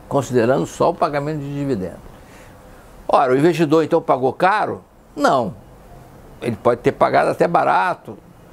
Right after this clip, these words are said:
se as perspectivas dessa companhia for ótima, se ela, ao sair da administração estatal, né, agora ela passa a ser uma companhia totalmente privada, ela ganhar agilidade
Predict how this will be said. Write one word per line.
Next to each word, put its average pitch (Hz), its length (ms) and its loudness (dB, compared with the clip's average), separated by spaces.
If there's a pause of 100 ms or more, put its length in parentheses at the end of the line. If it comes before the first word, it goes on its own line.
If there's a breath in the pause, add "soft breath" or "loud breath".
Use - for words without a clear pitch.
(340 loud breath)
se 135 1200 0
as 104 60 -4
perspectivas 131 800 -2
dessa 110 340 0
companhia 131 460 -2
for - 180 -2
ótima, 139 380 0
se - 80 -2
ela, 120 240 0 (680 loud breath)
ao 151 200 2
sair 135 420 2
da 117 80 2
administração 107 920 -4 (760)
estatal, 127 680 -2 (500)
né, 113 160 -6
agora 104 320 0
ela 104 120 -2
passa 104 260 -6
a 98 40 -12
ser - 120 -12
uma 104 100 -6
companhia 110 460 -8
totalmente 117 500 -6
privada, 131 440 -6 (520 loud breath)
ela 123 160 2
ganhar 120 360 0
agilidade 104 920 -2